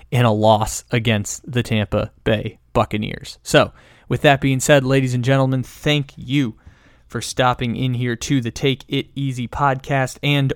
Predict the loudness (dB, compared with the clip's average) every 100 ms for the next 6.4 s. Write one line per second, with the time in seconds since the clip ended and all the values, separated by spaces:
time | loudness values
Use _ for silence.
0 | -4 -2 0 0 -4 -2 -2 -2 -16 -20
1 | -20 -20 _ _ 0 4 2 2 0 -2
2 | 0 -2 0 -2 -2 -4 -4 -2 0 2
3 | 2 2 0 -2 -4 -4 0 2 2 0
4 | 0 -2 2 2 4 0 -2 -4 -2 -2
5 | -2 -8 -18 -20 -6 2 4 4 2 -2
6 | 0 2 2 0